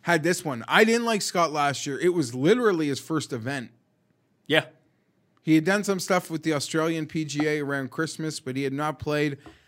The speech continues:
Speaker 1: And I kinda made the jokes, as we always do, that he's got that James Bond feel. He, if there's one player in the world that could drop out of the sky and just win a golf tournament without playing much, to me it is Adam Scott.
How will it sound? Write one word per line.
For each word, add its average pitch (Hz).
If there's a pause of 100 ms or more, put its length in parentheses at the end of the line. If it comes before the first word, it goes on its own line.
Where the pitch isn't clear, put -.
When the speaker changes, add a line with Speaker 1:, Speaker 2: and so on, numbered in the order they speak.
(120)
Speaker 1:
And 160
I 156
kinda 175
made 165
the 156
jokes, 151
as 127
we 143
always 147
do, 143
that 139 (300)
he's -
got 160
that 139
James 147
Bond 139
feel. 139
He, 123 (100)
if 151
there's 143
one 160
player 151
in 151
the 143
world 143
that 135
could 151
drop 135
out 135
of 131
the 120
sky 123 (360)
and 131
just 123
win 147
a 135
golf 127
tournament 123
without 123
playing 139
much, 113 (340)
to -
me 147
it 131
is 147
Adam 127
Scott. 107